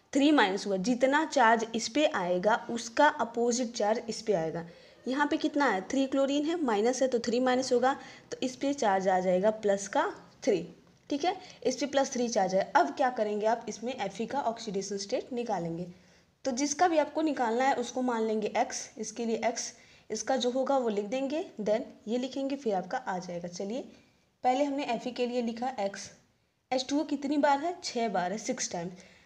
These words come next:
अब एच टू ओ पे कितना चार्ज होता है, एच टू ओ हमारा न्यूट्रल लिगेंड होता है, इस पे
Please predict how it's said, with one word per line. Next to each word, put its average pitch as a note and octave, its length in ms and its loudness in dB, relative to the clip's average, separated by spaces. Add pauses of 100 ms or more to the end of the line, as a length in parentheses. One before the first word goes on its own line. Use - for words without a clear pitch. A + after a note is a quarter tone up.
अब C4+ 140 4
एच D4 200 8
टू D4+ 120 4
ओ D#4+ 40 6
पे E4 140 4
कितना D4+ 320 6
चार्ज G#3+ 260 6
होता F#3+ 140 2
है, - 140 0
एच B3 180 2
टू C#4+ 160 6
ओ D#4 60 8
हमारा C4 300 4
न्यूट्रल B3 500 4
लिगेंड G3+ 380 4
होता G#3+ 220 0
है, C4 180 2
इस A3+ 160 -4
पे C#4 240 0